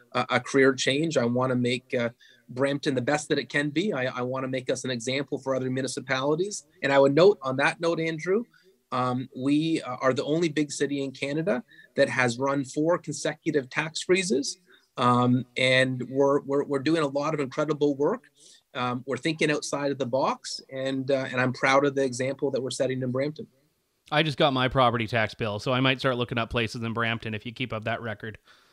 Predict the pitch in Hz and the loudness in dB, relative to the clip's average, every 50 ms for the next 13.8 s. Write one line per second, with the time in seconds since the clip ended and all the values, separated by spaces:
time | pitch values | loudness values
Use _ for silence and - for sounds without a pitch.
0 | _ _ _ _ _ _ _ _ _ _ _ _ _ _ _ _ _ _ _ _ | _ _ _ _ _ _ _ _ _ _ _ _ _ _ _ _ _ _ _ _
1 | _ _ _ _ - 131 131 139 165 175 175 175 180 175 156 - 180 190 214 208 | _ _ _ _ 4 4 6 8 8 8 8 6 6 4 4 2 4 4 4 4
2 | - - 190 156 - 127 120 - 143 147 156 156 160 175 156 147 175 185 - - | 2 -4 -4 -2 -2 -4 -4 -2 -2 -2 -2 -2 -4 -6 -2 0 0 0 0 -2
3 | 147 110 - _ _ _ 151 147 160 160 156 170 151 147 143 143 160 160 156 - | -6 -6 -8 _ _ _ -2 -2 -2 -2 -2 0 0 0 2 2 0 0 0 -2
4 | 170 156 156 156 - 151 147 147 143 139 139 139 139 139 139 - - 151 151 156 | -2 -2 -2 -2 -2 0 0 2 2 0 0 0 0 -2 -4 -4 -2 -2 -2 -2
5 | 156 165 165 160 156 151 147 156 160 - - 170 151 147 147 147 147 151 151 151 | -2 -2 -2 -2 -2 -2 -2 -2 -4 -4 -4 -4 -2 -2 -2 -2 -2 -2 -2 0
6 | 147 147 143 151 147 - 156 147 139 143 147 147 - 160 160 180 180 175 - - | 0 0 -2 -4 -4 -2 -4 -4 -2 -4 -6 -6 -8 -12 -12 -12 -14 -12 -4 -4
7 | 139 127 127 127 120 131 131 127 127 - - - - - _ _ _ - 127 120 | -4 -2 -2 0 2 4 4 4 4 0 -8 -20 -20 -20 _ _ _ 0 2 4
8 | 120 123 127 123 120 - - 123 131 - - 139 123 127 - - 131 131 139 - | 4 6 6 6 4 2 2 2 0 2 4 4 4 4 4 4 2 2 2 2
9 | 170 156 - - 233 277 269 214 - - - - _ _ - - - - - _ | 2 0 4 4 4 4 6 4 2 0 -6 -10 _ _ -20 -20 -20 -20 -20 _
10 | - 175 175 180 170 160 160 151 - 180 170 - 294 294 269 208 165 151 147 139 | 0 2 2 2 2 0 -4 -6 -4 -4 -4 -4 -2 0 0 0 2 0 0 0
11 | 143 165 185 190 175 147 127 - - - 127 123 135 127 123 - - 135 131 123 | -2 0 0 2 0 0 -2 -4 -8 -10 -6 -4 -4 -4 -4 -6 -6 -6 -6 -6
12 | 127 - - 135 143 151 156 170 151 - 147 135 127 120 120 127 127 127 123 - | -4 -4 0 0 0 0 0 -4 -4 -2 0 0 0 2 2 2 2 2 0 -2
13 | 135 131 131 127 123 120 131 143 156 160 151 156 147 139 127 - | -2 0 0 0 0 0 4 6 6 8 8 8 6 6 4 -2